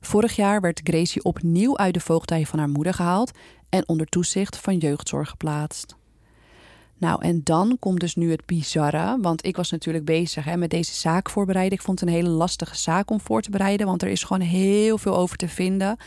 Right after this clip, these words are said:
Er zijn heel veel ook, ja, eh, documentaires over gemaakt op YouTube, mensen die zich erover uitspreken, op social media. Ehm, en nu heb ik dus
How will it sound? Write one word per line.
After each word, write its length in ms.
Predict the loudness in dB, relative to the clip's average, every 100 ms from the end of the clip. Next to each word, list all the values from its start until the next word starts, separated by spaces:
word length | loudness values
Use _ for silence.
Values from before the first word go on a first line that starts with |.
| -20 -20 -20 -14 -6
Er 60 |
zijn 160 | -2 0
heel 240 | 2 0
veel 220 | 0 -2 0
ook, 260 | 0 -4 -14 -20 -20 -20 -18
ja, 360 | -8 -4 -4 -6 -10
eh, 300 | -8 -4 -4 -6 -4
documentaires 760 | -4 -2 -4 0 0 0 0
over 260 | 0 -2 -2
gemaakt 400 | -2 0 0 -2
op 120 | -4
YouTube, 600 | -2 0 0 0 -2 0
mensen 260 | 0 0 0
die 100 | -2
zich 160 | -2
erover 260 | -2 -2 0
uitspreken, 800 | 0 -2 -2 0 0 0 0 0
op 100 | -2
social 360 | -2 -2 0 0
media. 540 | 2 2 2 2 0 -4 -14 -14 -18 -10
Ehm, 340 | -2 0 2 0
en 220 | 0 2
nu 80 | 2
heb 140 | 0
ik 80 | -2
dus 180 | -2 -2